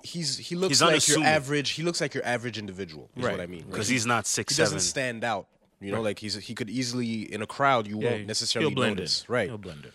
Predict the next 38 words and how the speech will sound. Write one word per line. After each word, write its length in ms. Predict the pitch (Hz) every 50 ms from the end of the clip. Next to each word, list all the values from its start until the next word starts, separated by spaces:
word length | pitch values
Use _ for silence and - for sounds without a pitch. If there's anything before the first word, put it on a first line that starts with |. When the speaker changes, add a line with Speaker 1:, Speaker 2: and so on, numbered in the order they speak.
| - _
Speaker 1:
Even 180 | - 170 170 151
Halle 280 | 135 151 170 185 170 170
Berry 300 | 165 196 - 359 208 120
is 220 | 104 98 98 98
in 80 | 98 95
Montreal 340 | 104 101 - - 110 95 87
right 180 | 85 87 85
now. 120 | 80 80 85
Apparently, 300 | - - 156 180 180 185
she 120 | 170 - 160
has 60 | 147
property 400 | - - 127 - - - 135 113
in 80 | 101 98
Quebec. 300 | - 113 101 120 113 - - _ _ _ _ _ _ _ _ _ _ _ _ _ _ -
Speaker 3:
Doesn't 200 | 101 98 92 -
Speaker 2:
I've 80 | 113 113 107
Speaker 3:
surprise 80 | 117
Speaker 2:
heard 100 | 113 110 98
Speaker 3:
me. 40 | 92
Speaker 2:
of 40 |
that. 160 | 90 90 - - _ _ _ -
Speaker 3:
Doesn't 160 | 110 101 98
surprise 320 | 101 101 110 107 110 104 -
me. 60 | 101 - _
Speaker 1:
She's 240 | - - - 160 139
here, 140 | 165 220 214
like, 140 | 123 107 101
she's 160 | - 113 107
downtown. 480 | 107 120 123 117 - 139 156 185 175
Speaker 3:
But 80 | 143 127
she's 120 | - 127
Speaker 1:
Quar-, 100 | 131 143
Speaker 3:
working. 240 | 180 202 190 - 160 - _
Speaker 1:
she's 180 | - - - -
quarantining. 580 | - - 151 131 117 - - 127 - - - - _ _ _ _ _ _ _
Speaker 3:
Yeah, 100 | 147 135
she's 140 | 107 110 107
working. 280 | 127 151 143 - -